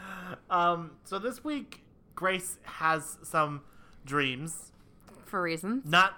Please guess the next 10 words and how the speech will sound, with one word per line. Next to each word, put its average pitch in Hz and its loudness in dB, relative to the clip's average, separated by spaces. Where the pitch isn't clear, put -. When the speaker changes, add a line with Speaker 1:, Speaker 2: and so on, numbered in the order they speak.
Speaker 1:
like, 185 0
real 180 6
dreams, 123 -2
like, 120 0
imaginary 147 2
dreams. 98 -14
Like, 117 0
I'm 180 6
dreaming 156 0
of 139 0